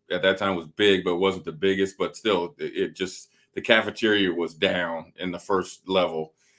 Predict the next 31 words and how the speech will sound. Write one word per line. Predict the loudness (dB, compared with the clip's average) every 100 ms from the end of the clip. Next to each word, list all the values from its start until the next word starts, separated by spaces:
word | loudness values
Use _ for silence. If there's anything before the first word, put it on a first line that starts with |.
| _ _ _
And | -4 -2 -4
so | 4
everybody | 6 6 6 6 6
was | 4
crowded | 2 4 6 6 2
up | 2
around | 0 0 0
the | -2
second | 0 0 0 -2
level, | 0 0
looking | -2 -4 -2
down | 0 0
on | -2
Coach | -2 0 2
Osborne, | 2 2 -4
second | 0 0 0 -4
and | 0
third | 2 2 0
level. | -4 -4
It | -2
looked | -2 2
like, | 0 0
you | -2
know, | -2 -2 -4 _ _ _ _ 0
I |
don't | 4
know, | 4
whatever | 6 6 6 2
movie | 4 4 6
that | 6
was, | 6 6 4 2